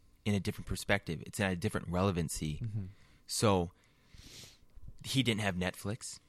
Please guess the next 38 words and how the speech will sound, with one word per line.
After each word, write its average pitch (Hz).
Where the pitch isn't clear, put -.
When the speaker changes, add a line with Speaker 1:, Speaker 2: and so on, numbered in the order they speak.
Speaker 2:
<laughs> -
Speaker 1:
He 107
didn't 98
have 95
the 92
internet. 90
Speaker 2:
Mm-hmm. -
Speaker 1:
Um, 85
he -
didn't 113
have 104
all 95
these 87
things, 98
but 113
he 120
probably 110
had 90
things 110
that -
were 92
similar 131
that 87
consumed 90
and 95
took -
up 87
time 82
that 98
he 127
had 113
to 95
simplify 92
himself 85
from. 78
Speaker 2:
Mm-hmm. 117
Speaker 1:
So, 110
um, 90